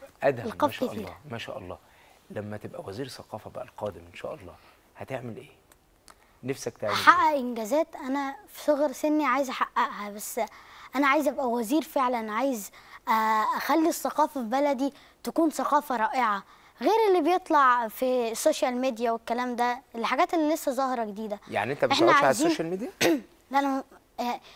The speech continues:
Speaker 2: أنا بنزل حاجتي على السوشيال ميديا، بنزل إن أنا طالع مع الفنان الكبير.
Speaker 1: حبيبي.
Speaker 2: آه، مثلا طالع مع،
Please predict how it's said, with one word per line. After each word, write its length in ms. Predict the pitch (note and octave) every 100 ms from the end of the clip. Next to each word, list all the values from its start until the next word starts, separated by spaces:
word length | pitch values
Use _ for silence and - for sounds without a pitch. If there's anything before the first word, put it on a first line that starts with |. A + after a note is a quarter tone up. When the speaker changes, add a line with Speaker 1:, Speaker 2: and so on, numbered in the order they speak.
| - C4
Speaker 2:
أنا 160 | D4
بنزل 440 | A#3+ B3+ D#4+ D4+ C4+
حاجتي 360 | - - -
على 140 | A3 A3+
السوشيال 420 | - C#4 - A3+ A#3+
ميديا، 200 | A3+ A3+
بنزل 320 | B3 B3+ A#3+
إن 60 |
أنا 80 | B3+
طالع 280 | C4 B3+ A#3 - - _ A#3+
مع 140 | A#3+
الفنان 400 | A#3+ B3 B3+ C4+
الكبير. 640 | B3+ - A3+ B3 C4+ B3+ A3
Speaker 1:
حبيبي. 500 | - - F#3 G3+ -
Speaker 2:
آه، 420 | A3+ A3+ A3 E3+ G#3+
مثلا 680 | B3+ B3 B3+ B3 A#3+ A#3+ A#3
طالع 420 | C4 C4+ A#3+ A3
مع، 560 | A#3+ A3+ A#3 A#3 A#3